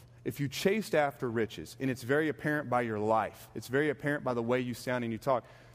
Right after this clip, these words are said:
whenever you preach the gospel, it might ring a little hollow, I'll just say.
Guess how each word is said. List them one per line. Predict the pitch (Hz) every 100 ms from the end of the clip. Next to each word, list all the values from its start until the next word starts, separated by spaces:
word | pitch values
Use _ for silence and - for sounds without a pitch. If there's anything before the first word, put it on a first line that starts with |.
| -
whenever | 131 139 127
you | 156
preach | - 143 -
the | 120
gospel, | 110 110 - 147
it | 139
might | 143 - 107
ring | 113 143
a | 170
little | 196 180
hollow, | - 226 135 92 - -
I'll | -
just | 127 139
say. | - 165